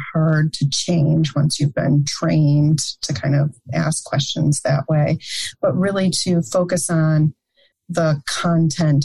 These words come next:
of the question. Like, what are you trying to get the patient to talk about here? And really focus on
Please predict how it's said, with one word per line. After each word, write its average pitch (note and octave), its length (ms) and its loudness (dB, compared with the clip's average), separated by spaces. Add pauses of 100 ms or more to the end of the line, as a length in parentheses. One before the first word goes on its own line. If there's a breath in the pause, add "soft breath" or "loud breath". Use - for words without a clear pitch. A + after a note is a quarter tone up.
of D#3 160 0
the D3 80 0
question. - 540 -2
Like, C#3+ 220 0
what F#3 120 0
are G#3 60 0
you G3+ 100 0
trying D#3+ 380 0
to C#3+ 80 2
get C#3+ 220 0
the D3 100 -2
patient - 400 -2
to - 80 -8
talk - 280 -8
about - 320 -6
here? - 540 -4
And E3 220 2
really E3 220 2
focus D#3+ 420 -2
on D3 400 2